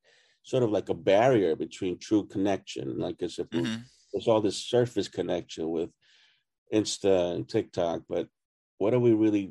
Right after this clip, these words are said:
Speaker 1: doing as a people to stay
Speaker 2: Mm-hmm.
Speaker 1: connected? And so that led me to wanna write about a guy who only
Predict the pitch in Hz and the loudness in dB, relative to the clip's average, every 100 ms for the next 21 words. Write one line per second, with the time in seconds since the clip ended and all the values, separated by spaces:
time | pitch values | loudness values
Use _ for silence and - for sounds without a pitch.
0 | - 104 101 92 80 78 80 160 165 - | -8 -2 0 0 -4 -6 -4 0 0 0
1 | 85 - - 85 87 - 92 110 - - | -8 -12 -10 -6 -6 -4 -4 -4 -6 -16
2 | - 90 98 110 95 - _ _ _ _ | -14 -12 -4 0 0 -2 _ _ _ _
3 | _ _ - 131 139 - 117 117 - 107 | _ _ -6 0 0 0 0 0 2 0
4 | 107 92 98 95 87 87 92 90 87 87 | 0 -4 -2 0 -2 -4 -4 -4 -4 -4
5 | 82 85 87 87 87 - 90 87 - 120 | -4 -6 -6 -6 -8 -6 -4 -4 2 4
6 | 147 113 85 90 | 4 4 0 -4